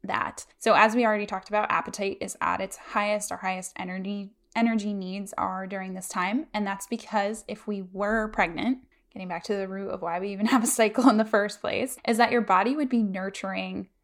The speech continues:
an embryo, a, a potential human being. It's using all of this energy to create and build up that lining and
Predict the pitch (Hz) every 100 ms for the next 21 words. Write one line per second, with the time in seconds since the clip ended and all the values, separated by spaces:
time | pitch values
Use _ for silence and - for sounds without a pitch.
0 | - 208 - 190 185 - - - - 185
1 | - - 196 220 - 220 214 220 208 202
2 | - - - - - - 220 214 185 185
3 | 170 - - - - 185 - - 196 226
4 | 220 220 214 - 190 208 220 202 196 -
5 | 196 190 196 190 208 208 208 196 196 190
6 | 190 190 - - 208 196 196 196 190 190
7 | - _ 190 175 110 - - 196 196 190
8 | 208 214 208 208 208 202 185 180 185 175